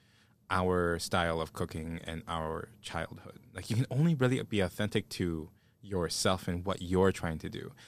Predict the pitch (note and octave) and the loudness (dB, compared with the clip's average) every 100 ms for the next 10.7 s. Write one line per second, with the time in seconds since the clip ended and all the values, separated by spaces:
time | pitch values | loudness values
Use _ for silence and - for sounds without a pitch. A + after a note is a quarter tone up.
0 | - - A#2 A#2+ G#2 - A#2 C3+ C#3+ B2+ | -20 -8 0 2 0 -2 -2 0 0 0
1 | C3 G#2 G#2 G#2 F#2+ A2+ G#2 F#2 - - | 2 2 2 -2 -2 -2 -2 -6 -8 -4
2 | G2 G2 F#2+ F#2+ F#2+ F2+ F2+ F2 - - | -2 0 -2 -2 -4 -2 -2 -4 -6 -6
3 | F2 D#2+ D#2 - - _ - G2 F#2+ F#2+ | -4 -6 -10 -20 -20 _ -4 0 2 0
4 | F2+ - - G#2 G#2+ F2+ - - F#2+ G2+ | -2 -6 -6 -4 -2 -4 -6 -8 -6 -4
5 | F#2 G2 - E2+ - - G2 F2+ - - | -4 -6 -8 -12 -12 -4 -4 -4 -6 -10
6 | - - - _ - G#2 A2 G#2 A#2 C3 | -10 -14 -18 _ -4 0 2 2 2 0
7 | A#2 G#2+ - G2 F2 E2+ - - A2+ A#2+ | 0 -2 -2 -2 -2 -6 -10 2 6 6
8 | G2 F#2 G#2+ F2 F#2 F2+ F#2 E2 - F#2 | 6 2 0 0 -2 0 0 -2 -4 -6
9 | D#2+ F#2+ - F2+ - E2+ - - F2+ F2+ | -4 -2 -2 -4 -4 -6 -8 -6 -4 -2
10 | E2+ E2 F#2 - - - | -4 -4 -8 -10 -10 -12